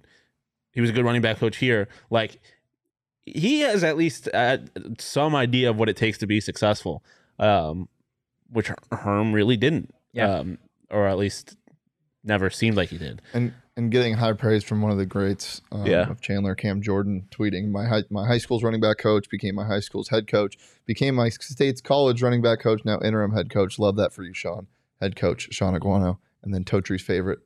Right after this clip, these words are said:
Speaker 3: salute emoji.
Speaker 2: I love that emoji so much, man. That
Speaker 3: Why does
Speaker 2: emoji
Speaker 3: half of
Speaker 2: is
Speaker 3: its
Speaker 2: me.
Speaker 3: ha-, face cut off?
Speaker 1: 'Cause they
Speaker 2: But
Speaker 1: need
Speaker 2: it's,
Speaker 1: room for the
Speaker 2: it,
Speaker 1: hand.
Speaker 2: yeah, it's just,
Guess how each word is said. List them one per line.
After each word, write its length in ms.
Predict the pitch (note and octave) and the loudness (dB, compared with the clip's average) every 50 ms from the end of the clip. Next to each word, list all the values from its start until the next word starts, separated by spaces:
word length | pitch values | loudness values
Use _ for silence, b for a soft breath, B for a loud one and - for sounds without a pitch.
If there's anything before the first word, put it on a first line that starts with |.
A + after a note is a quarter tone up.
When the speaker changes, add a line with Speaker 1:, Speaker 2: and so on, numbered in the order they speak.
| _ _ _ | _ _ _
Speaker 3:
salute 340 | - - G#2 F2+ D2+ E2+ - | -10 -6 -6 -6 -6 -8 -6
emoji. 100 | - - | -4 -2
Speaker 2:
I 60 | A#2 | -2
love 320 | A2+ G2+ F#2+ F2+ F#2 F#2 F2+ | 0 -2 -2 -4 -4 -4 -4
that 260 | G2 F2+ F2 F2 E2+ | -4 -4 -4 -4 -6
emoji 440 | F2 D#3+ D#3+ D#3 - F2 F2 F2+ F2+ | -8 -8 -8 -8 -8 -8 -8 -8 -6
so 240 | - - F2+ F2 E2+ | -4 -4 -4 -4 -4
much, 300 | F2 F2 F2+ F#2+ - - | -4 -4 -6 -6 -4 -4
man. 300 | F2+ F2 E2+ F2 G#2+ B B B B B B B B - | -2 -2 0 -2 -2 B B B B B B B B -4
That 180 | D3 D#3+ D#3+ | -2 0 0
Speaker 3:
Why 160 | C#3+ C3 B2+ B2 | 0 0 0 2
does 20 | |
Speaker 2:
emoji 20 | |
Speaker 3:
half 160 | G2+ A2 A2 - | 2 0 0 0
of 20 | - G2 | 0 -2
Speaker 2:
is 180 | G2+ G2+ G2 F#2+ | -2 -2 -4 -4
Speaker 3:
its 120 | F#2+ F#2+ | -6 -8
Speaker 2:
me. 80 | F#2+ A2 - _ - | -8 -8 -10 _ -18
Speaker 3:
ha-, 140 | B2 A2+ A2 | -18 -18 -16
face 280 | - - G2 G#2 A2 - | -8 -4 -4 -4 -4 -6
cut 160 | - - F2+ | -8 -10 -10
off? 220 | - - F2 - - | -8 -10 -12 -14 -18
Speaker 1:
'Cause 100 | - - | -8 -4
they 80 | - A2+ | 0 2
Speaker 2:
But 80 | D3 D3+ | 2 2
Speaker 1:
need 60 | D3+ | 4
Speaker 2:
it's, 80 | B2 | 2
Speaker 1:
room 80 | C3+ B2 | 2 2
for 80 | - B2 | 2 2
the 60 | B2 | 2
Speaker 2:
it, 40 | C3+ | 2
Speaker 1:
hand. 200 | - B2+ - - | 2 2 0 0
Speaker 2:
yeah, 240 | - A#2+ G2 A#1+ | 0 -2 -2 -2
it's 160 | C#2+ G#2+ - - | -6 -8 -10 -12
just, 380 | G#2+ - - - - - _ | -14 -14 -14 -16 -20 -20 _